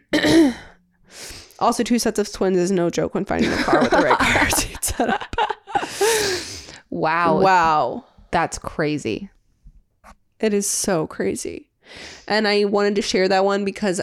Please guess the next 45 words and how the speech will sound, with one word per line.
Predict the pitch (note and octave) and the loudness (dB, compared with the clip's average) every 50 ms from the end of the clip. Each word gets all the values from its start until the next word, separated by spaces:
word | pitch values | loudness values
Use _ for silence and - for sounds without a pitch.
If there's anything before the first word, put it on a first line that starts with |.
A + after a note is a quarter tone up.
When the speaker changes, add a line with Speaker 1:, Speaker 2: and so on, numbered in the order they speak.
| - | -6
Speaker 1:
we | - F3 F#3 G3 F#3+ F3+ | -6 -6 -4 -4 -2 0
read | F3+ F#3 F#3 F#3 | 0 0 0 0
so | - - F#3+ | -2 0 0
many | F3+ F3+ F3+ F3+ | 0 2 0 0
stories | F#3+ - - E3 E3 E3 E3+ F3 F3 | 0 0 0 0 2 2 2 2 0
that | - E3+ | 0 0
are | E3 E3 | 2 2
like, | E3 E3 E3 E3+ - - - | 2 2 0 -2 -4 -6 -4
"I'm | - E3+ F3+ | -2 -2 -2
comforted | F#3+ - G3 E3+ - - E3 E3 E3 C#3+ | -2 -2 -4 -4 -2 -2 0 0 0 0
knowing | E3+ E3 E3 E3 E3 E3+ | 0 0 0 2 2 0
that, | - - | 0 0
like, | G2 A2+ G#2+ - | 0 -2 -2 -2
I | - D3 | -2 -2
will | D3 C3+ | -2 -2
get | - - - | -4 -6 -8
to | - - | -6 -4
be | - - | -2 -2
with | - - - | 0 -2 -2
my | - - | -4 -2
baby | - C#4 D4+ D#4 C4+ C4+ B3+ | 0 2 2 4 4 2 2
again," | B3+ A#3+ - G#3+ G#3 G#3+ G3+ G3 F#3 F#3 | 0 0 0 0 2 2 2 2 2 0
and, | F#3 F3 | 0 0
like, | E3+ A#2 G#2+ - | -2 -4 -6 -6
they're | - - G#2 G#2+ | -6 -6 -4 -4
in | - G#3+ | -4 -4
heaven | - C4+ C4 B3 A#3+ A3 G3+ G3 G3 G3 F#3 | -2 -2 0 0 2 2 2 2 2 0 0
and | F3+ - - - - - - - - - - | -2 -4 -6 -12 -18 -18 -18 -18 -12 -4 0
all | - F#3+ | 2 2
Speaker 2:
Yeah. | E3+ F#3+ | 4 4
Speaker 1:
these | G3 G3 - | 2 2 0
things. | - F#3+ F#3 F#3+ G3+ | 0 0 2 2 0
And | - E3+ | 0 0
I | E3+ F3 | 0 0
just, | E3+ F3 F3 F3 - - | 0 0 -2 0 0 0
like, | F3 F3 F3 - - - | 0 2 0 0 -2 -2
wanted | F3 F3+ F3+ F3+ F3+ E3+ | 0 0 2 2 0 0
to | - F3+ | 0 -2
share | F3 - - F3+ F3+ | -2 0 0 2 2
that | F3 F3 D#3 D#3 F3 | 2 2 2 2 2
one | F#3 F3+ F3+ F3 F3 F3 F3 - - - - - - - - - _ _ - - - - - - | 2 2 2 2 0 -2 -4 -6 -8 -10 -12 -10 -10 -10 -12 -16 _ _ -10 -6 -6 -4 0 2
of | F3+ F3 E3 D#3+ D#3 - - - | 4 4 4 4 2 -2 -6 -14
his | - A3 - - G#3 F3+ - | -14 -6 -2 0 0 0 0
experience | F3 - - - D#3 D3+ D#3+ E3+ E3 E3 D#3+ F3 - | -2 -2 -2 0 0 2 2 2 2 2 0 0 -2
of | - - D#3+ D#3+ D#3 D#3 D#3 E3 G#3+ - - - | 0 0 2 2 4 2 0 -2 -6 -12 -16 -20